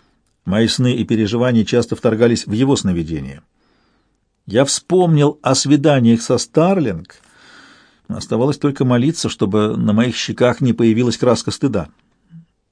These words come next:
Прошло много лет с тех пор, как я возводил вокруг себя стены силы.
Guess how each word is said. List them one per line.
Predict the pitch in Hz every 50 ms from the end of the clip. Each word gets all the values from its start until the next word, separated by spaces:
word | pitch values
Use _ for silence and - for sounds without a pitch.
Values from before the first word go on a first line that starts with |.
| _ _ _ _ _ _ _ _ _ _ _ _ _
Прошло | _ - 104 113 - 147 165
много | 165 160 156 139 139
лет | 147 147 170 185 175 - - - _ _ _ _ _ _ _
с | - -
тех | - 120 - -
пор, | - 143 135 -
как | - 120 -
я | 127 123 113
возводил | 110 120 95 92 107 110 92 104 131 135
вокруг | 110 110 98 - 110 -
себя | - - 110 113 107
стены | - - - 117 104 107
силы. | 101 - - 123 113 101 95 92